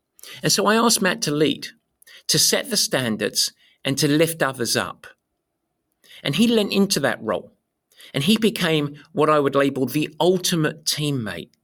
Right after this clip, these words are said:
Now, that role, that ultimate teammate,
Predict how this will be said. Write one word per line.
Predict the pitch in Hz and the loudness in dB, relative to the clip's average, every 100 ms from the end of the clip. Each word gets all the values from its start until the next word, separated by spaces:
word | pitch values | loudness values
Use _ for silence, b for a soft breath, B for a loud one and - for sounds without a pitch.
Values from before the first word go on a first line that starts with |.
| _ _ _ _ _ _ _ _ _ _ _ _ b b b | _ _ _ _ _ _ _ _ _ _ _ _ b b b
Now, | 180 180 - _ _ _ | 0 -2 -8 _ _ _
that | - 156 226 - - - - _ - | -4 0 0 -2 -12 -20 -20 _ -4
role, | 143 180 131 87 - _ _ _ _ b b - | 2 2 2 -2 -10 _ _ _ _ b b -6
that | 156 185 - _ | -4 -4 -8 _
ultimate | 175 196 196 170 147 - | 0 2 2 0 0 0
teammate, | - 180 160 101 - | -2 0 0 -2 -4